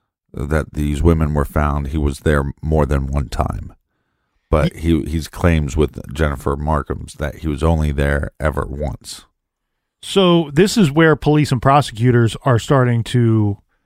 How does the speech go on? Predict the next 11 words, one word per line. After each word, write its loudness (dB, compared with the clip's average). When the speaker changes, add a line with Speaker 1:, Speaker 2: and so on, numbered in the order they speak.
Speaker 2:
question 2
Scott's 0
cooperativeness, 2
and 2
they, 2
they're 2
like, 2
"It 0
seems 2
like 4
he, 2